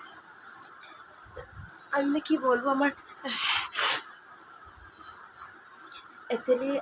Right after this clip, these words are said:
আমাদের, উম, মহালয়ার দিন একটা খুব একটা খুশির সংবাদ ছিল, যেটা আমি এখন তোমাকে, তোমাদেরকে বলতে পারবো না। তো সেটার জন্য খুব এক্সাইটেড ছিলাম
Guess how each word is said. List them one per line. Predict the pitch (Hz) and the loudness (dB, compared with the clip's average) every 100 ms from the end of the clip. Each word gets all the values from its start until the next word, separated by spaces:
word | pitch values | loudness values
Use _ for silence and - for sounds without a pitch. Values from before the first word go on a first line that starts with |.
| - | 2
আমাদের, | 226 233 240 269 294 294 - | 4 6 6 6 4 -2 -6
উম, | - - - - - - - - - - - - - - 247 | -2 -2 -4 -18 -20 -20 -20 -20 -20 -20 -20 -20 -20 -8 2
মহালয়ার | 233 226 240 247 247 | 6 8 8 6 6
দিন | 254 269 - - - - | 4 -2 -6 -16 -20 -12
একটা | - - - - - - - - | -10 -2 4 4 2 -6 -18 -2
খুব | 311 277 | 2 4
একটা | 269 - - - - - - - - - - - - | 4 6 6 4 -4 -20 -20 -20 -20 -20 -20 -18 -8
খুশির | - 247 - 269 | -2 2 2 2
সংবাদ | - 247 233 240 | 4 4 6 4
ছিল, | - 226 294 - - - - | 4 6 6 6 -8 -14 -4
যেটা | 254 320 | 0 4
আমি | 302 294 | 6 4
এখন | 330 320 | 2 -2
তোমাকে, | - 262 262 302 | 2 4 6 2
তোমাদেরকে | 247 247 247 262 | 6 6 6 4
বলতে | 233 226 262 | 6 6 6
পারবো | 262 226 | 6 8
না। | 240 320 - - - - | 6 4 -2 -8 -8 4
তো | 262 220 - - | 8 8 6 2
সেটার | - 247 233 240 | 6 6 8 4
জন্য | 233 254 254 | 4 4 4
খুব | 262 285 | 4 4
এক্সাইটেড | 240 226 254 254 | 4 4 4 4
ছিলাম | - 240 220 | 0 8 8